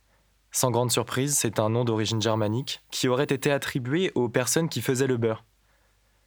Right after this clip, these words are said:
Dans une autre vie, j'étais donc le gardien du beurre. Une activité professionnelle qui ne se pratique plus aujourd'hui, me semble-t-il. J'ai vingt et un ans. Je suis né le trente et un juillet deux mille trois, en pleine canicule,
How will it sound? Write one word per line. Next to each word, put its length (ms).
Dans 140
une 160
autre 200
vie, 180
j'étais 280
donc 260
le 160
gardien 380
du 100
beurre. 300
Une 100
activité 460
professionnelle 640
qui 100
ne 80
se 140
pratique 360
plus 200
aujourd'hui, 500
me 360
semble-t-il. 540
J'ai 160
vingt 220
et 80
un 140
ans. 220
Je 140
suis 180
né 220
le 260
trente 300
et 80
un 80
juillet 300
deux 140
mille 180
trois, 400
en 140
pleine 200
canicule, 540